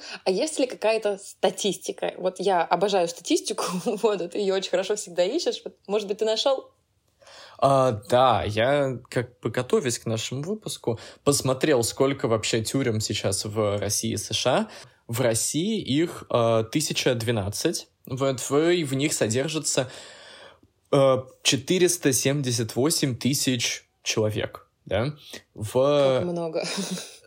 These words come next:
Speaker 2: Э, это еще немного, потому что, как бы, С Ш А все-таки страна, которая занимает первое место в мире по количеству тюрем и
Speaker 1: <laughs>
Speaker 2: заключенных. Ну, вот, да, американцам важно побеждать в конкурсах.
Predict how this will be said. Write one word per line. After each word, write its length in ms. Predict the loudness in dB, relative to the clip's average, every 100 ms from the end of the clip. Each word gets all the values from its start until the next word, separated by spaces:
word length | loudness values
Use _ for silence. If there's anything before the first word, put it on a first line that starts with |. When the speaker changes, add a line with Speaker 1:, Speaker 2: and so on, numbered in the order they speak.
| -20 -20 _ _ 2
Speaker 2:
Э, 60 |
это 380 | 4 6 2 4
еще 220 | 2 4
немного, 480 | 2 2 2 2 2
потому 380 | -2 0 0 0
что, 500 | -2 2 4 4 2 0
как 220 | 0 0
бы, 80 | -2
С 160 | 0
Ш 260 | 2 4 4
А 40 |
все-таки 420 | 2 -2 -2 -4
страна, 400 | -6 -2 0 0
которая 340 | 0 -2 0 0
занимает 500 | 0 0 0 -2 0
первое 400 | 2 4 4 2
место 360 | 2 -2 -2
в 80 | -2
мире 200 | 0 -2
по 120 | -4
количеству 600 | -2 -2 -2 -4 -6 0 0 2
тюрем 300 | 2 2 0 0
и 60 |
Speaker 1:
<laughs> 20 |
Speaker 2:
заключенных. 840 | -2 -2 -2 2 4 4 2 -2 -4 -14 -20 -20 _ _ _ _ _ -4
Ну, 100 | -2
вот, 100 | -2 -8 _ _ -12 -12 _ _ -4
да, 220 | 2 4
американцам 760 | 4 4 2 2 2 2 0 2
важно 460 | 4 4 2 -2
побеждать 800 | -2 -2 0 2 2 2 -4 -8 -16
в 80 | -4
конкурсах. 840 | 0 0 -4 -6 -6 -6 -10